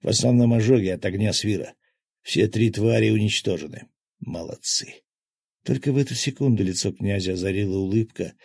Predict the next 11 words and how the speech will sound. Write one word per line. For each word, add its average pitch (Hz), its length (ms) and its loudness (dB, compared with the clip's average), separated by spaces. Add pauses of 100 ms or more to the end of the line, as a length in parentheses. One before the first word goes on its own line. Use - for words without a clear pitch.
(140)
и - 80 -4
он 113 180 2
прижал 110 380 0
к - 60 -8
себе 104 200 -4
стоящую 95 580 -2
рядом 92 300 -2
Милу. 87 380 -8 (380)
«Я 131 180 0
же 113 120 0
говорил, 92 440 -6